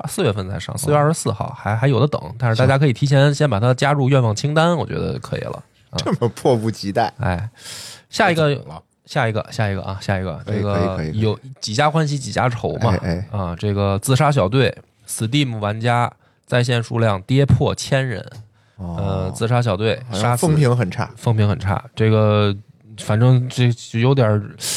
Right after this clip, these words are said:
Speaker 1: 可能是要不行了，就是风评已经到了谷底了。最低记录是仅有二百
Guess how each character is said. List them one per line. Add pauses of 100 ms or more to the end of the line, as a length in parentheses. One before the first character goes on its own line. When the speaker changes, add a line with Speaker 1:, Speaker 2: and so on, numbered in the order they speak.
(220)
Speaker 1:
可
能
是 (280)
要
不
行
了， (180)
就
是 (320)
风
评
已
经
到
了
谷
底
了。 (600)
最
低
记
录
是
仅
有
二
百